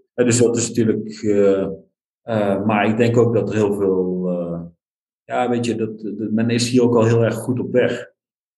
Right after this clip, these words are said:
Hè, want dat is, dat is wel van, ik, eh,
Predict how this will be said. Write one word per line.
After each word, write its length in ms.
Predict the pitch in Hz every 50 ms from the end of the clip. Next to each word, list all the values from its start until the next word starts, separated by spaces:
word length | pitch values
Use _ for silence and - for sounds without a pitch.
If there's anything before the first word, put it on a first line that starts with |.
| _ _
Hè, 120 | - 117
want 120 | 127 123 117
dat 140 | 117 117 117
is, 180 | 110 - -
dat 300 | - 110 113 110 107 104
is 180 | 113 110 - 110
wel 340 | 120 120 120 120 113 110 -
van, 460 | 113 110 107 107 104 104 104 107 -
ik, 160 | - - -
eh, 280 | 107 107 107 104 104